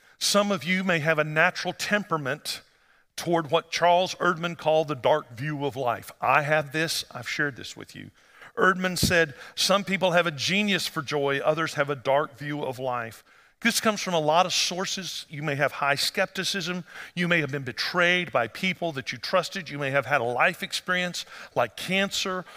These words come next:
or post-traumatic stress disorder, chronic disease, a cancer. All of these things can block joy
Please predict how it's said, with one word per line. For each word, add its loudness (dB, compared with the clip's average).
or 2
post-traumatic 0
stress 0
disorder, -2
chronic 4
disease, 0
a 0
cancer. -2
All 8
of 0
these 0
things -4
can -2
block 0
joy -2